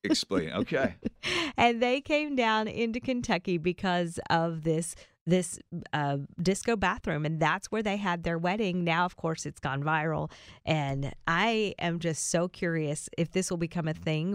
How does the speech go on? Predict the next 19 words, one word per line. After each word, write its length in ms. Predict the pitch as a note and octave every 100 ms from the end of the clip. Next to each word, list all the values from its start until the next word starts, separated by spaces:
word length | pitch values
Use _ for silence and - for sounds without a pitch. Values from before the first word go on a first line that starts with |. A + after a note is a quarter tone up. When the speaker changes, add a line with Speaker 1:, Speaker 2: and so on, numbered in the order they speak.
| F3+
Speaker 2:
where 220 | F3 E3+
now 200 | E3 D#3+
the 80 | E3
gas 260 | D3+ D3 D#3
station 380 | - C3+ D3 D3
has 240 | - -
to 140 | - C3+ - - _
charge 420 | - D#3+ B2+ C#3+ - -
rent, 880 | C4 B3 A#3+ A#3 A#3 A#3 A#3 A3+ -
and, 300 | D#3+ F#2+ C3 - - _ -
and 100 | D#3+
it'll 120 | D3
be 200 | D3 C3+
a 40 |
destination 800 | C3 D#3+ F3 - F#3+ F#3 G3 F#3+
Speaker 1:
No. 140 | F2
Speaker 2:
place 300 | B2 F3+ F3+ -
to 100 | E3+
have. 300 | E3 E3